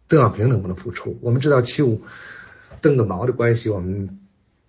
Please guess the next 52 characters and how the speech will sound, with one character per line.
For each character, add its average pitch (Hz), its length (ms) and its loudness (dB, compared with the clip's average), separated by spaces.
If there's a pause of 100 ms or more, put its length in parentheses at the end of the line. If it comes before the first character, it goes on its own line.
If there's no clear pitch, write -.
要 110 160 -4
说 120 220 2
起 107 100 -2
来 101 80 -2
也 107 100 -2
很， 101 280 -8
很 - 240 -2
早 - 240 -2
了。 82 160 -6
但 143 120 6
是 139 300 6 (400)
我 - 80 0
们 120 140 6
讲 107 200 6
七 - 280 0
五 107 120 2
年 87 160 -2
这 110 120 0
一 85 40 -2
段 - 200 -6
儿， - 100 -14 (380)
就 127 160 -4
三 135 200 2
落， 139 300 4 (100)
邓 139 120 2
小 120 100 6
平 113 140 0
第 123 100 0
三 147 180 6
落 151 220 6
这 98 80 -8
一 78 60 -8
段 78 180 -12
儿， - 140 -20 (320)
我 117 60 -8
们 120 100 -2
知 127 40 2
道 113 120 4
七 - 180 -4
五， 107 200 -2 (640)
七， 120 280 2
七， 120 340 2
七 113 180 -6
三 120 160 4
年 95 220 2
邓 110 160 -2
小 98 80 0
平 101 320 -6
回 - 180 -6
到 98 220 -4
北 92 200 -8
京， 113 300 -4